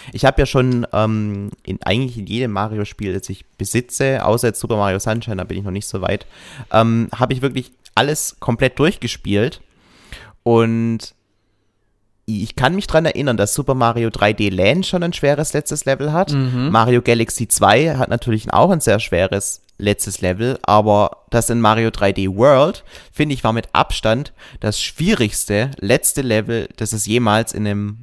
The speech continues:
Speaker 1: Mario-Spiel gab.
Speaker 2: Mhm.
Speaker 1: Es ist wirklich extrem schwer und ich finde auch überhaupt, dass der Schwierigkeitsgrad,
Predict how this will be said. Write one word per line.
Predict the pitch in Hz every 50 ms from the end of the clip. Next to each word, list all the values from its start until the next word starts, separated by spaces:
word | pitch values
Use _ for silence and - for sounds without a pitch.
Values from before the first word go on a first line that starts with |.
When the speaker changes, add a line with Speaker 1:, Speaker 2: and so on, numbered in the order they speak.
| 123
Speaker 1:
Mario-Spiel | 131 165 95 98 - 101 90 87 - - - 98 95
gab. | 90 - - 64 - - - -
Speaker 2:
Mhm. | - 147 143 143 135 127 120 135
Speaker 1:
Es | 135 135 120
ist | 110 123
wirklich | 143 143 135 - - -
extrem | 120 - - - - 135 151 170 190
schwer | - - 135 139 127 117 117 135 175 - - - - - - -
und | - 120
ich | 127 123
finde | - 165 170 160 - -
auch | 127 127 127 - -
überhaupt, | 131 127 165 131 117 113 120 - -
dass | 110 113 - -
der | 110 104 107 104
Schwierigkeitsgrad, | - - - 185 175 - - 113 104 - - - - 87 90 104 123 - -